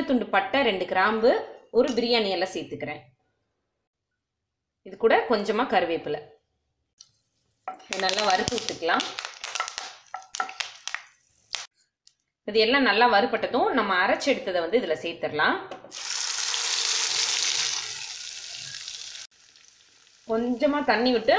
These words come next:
அதையும் சேர்த்துக்கிறேன். நல்லா mix பண்ணி விட்டுக்கலாம். இது வந்து நல்லா பச்சை வாசனை போக வதங்கி வரணும். அதே மாதிரி இதோட colorum பாத்தீங்கன்னா கொஞ்சம் சேஞ்ச் ஆகி வரணும். கொஞ்சம் டார்க்கான color வரும்.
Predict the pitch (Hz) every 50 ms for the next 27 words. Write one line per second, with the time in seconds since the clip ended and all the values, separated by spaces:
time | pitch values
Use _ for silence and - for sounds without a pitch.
0 | 427 233 190 180 196 208 226 220 - 156 135 - 135 - 123 - - 175 196 208
1 | 196 180 165 - - - - 180 165 160 151 143 - 143 131 139 147 156 196 269
2 | 320 - - - _ _ _ _ _ _ _ - - - - - - - _ _
3 | _ _ _ _ _ _ _ _ _ _ _ _ _ - - - - - _ _
4 | _ _ _ _ _ _ _ _ _ _ - - - - _ _ _ _ _ _
5 | _ _ _ _ _ _ _ _ _ _ _ - 254 233 240 240 240 254 330 415
6 | 453 - - - - - 202 208 233 254 285 294 330 311 - - - 220 214 214
7 | - - 208 - 277 262 269 - 254 226 - - 220 240 254 254 294 269 220 190
8 | 202 220 226 220 226 196 180 175 170 175 202 247 302 - - 180 180 196 226 240
9 | 220 202 - 262 311 311 226 208 190 185 - - 190 202 226 247 262 285 285 254
10 | 220 196 - 185 180 175 185 208 269 349 415 - - - - - 240 262 277 285
11 | 277 330 320 320 - 214 208 208 196 208 175 170 165 165 156 160 165 - - 208
12 | 202 220 - 185 175 190 202 196 - 220 208 214 220 214 208 170 175 170 165 160
13 | 151 156 190 277